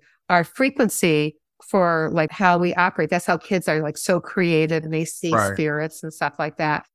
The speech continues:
Speaker 1: You start losing that capacity 'cause they tell you it doesn't exist. And then you're getting old enough that you can say, like, "Well, maybe there isn't anybody there,"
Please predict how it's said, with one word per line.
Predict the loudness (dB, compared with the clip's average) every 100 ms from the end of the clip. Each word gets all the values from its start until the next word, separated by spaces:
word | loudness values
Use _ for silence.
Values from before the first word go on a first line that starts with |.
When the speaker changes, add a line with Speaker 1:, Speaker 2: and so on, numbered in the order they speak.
| _
Speaker 1:
You | 0 0
start | 2 0 2
losing | 0 0 2
that | 0
capacity | -2 -2 -2 -2 -4
'cause | -6
they | -6
tell | -4 0 0
you | 0
it | -2
doesn't | -4 -4 -8
exist. | -6 -4 -2 -2 -6 -14 -16 _ _
And | 0 2
then | 4
you're | 2
getting | 2 0 0
old | 0 0
enough | -2 -2
that | -2
you |
can | -4
say, | -4 -2
like, | -2 -4
"Well, | -4 -4 -4
maybe | -6 -6
there | -4 -4
isn't | -4 -8
anybody | -8 -6 -6 -6
there," | -6 -8